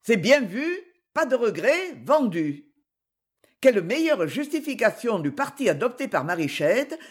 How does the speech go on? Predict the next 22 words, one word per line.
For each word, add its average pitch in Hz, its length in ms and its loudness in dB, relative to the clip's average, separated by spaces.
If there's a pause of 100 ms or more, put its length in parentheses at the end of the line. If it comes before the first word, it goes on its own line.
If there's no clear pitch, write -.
(120)
que 202 100 -2
ces - 140 0
paroles 277 520 2
de 262 80 -2
Lichet. 151 680 -2 (540)
Elle 202 100 2
avait 175 220 4
senti 311 400 -4
qu'on 208 120 -6
l'accuserait 165 800 -2 (220)
et 180 80 0
elle 202 160 4
n'avait 170 240 0
pas 311 180 0
voulu 233 400 -4
que 320 120 -6
ces 196 200 -2
accusations 220 760 -2
pussent - 380 -6
atteindre 247 440 -4
son 262 220 -4
mari. 135 540 -4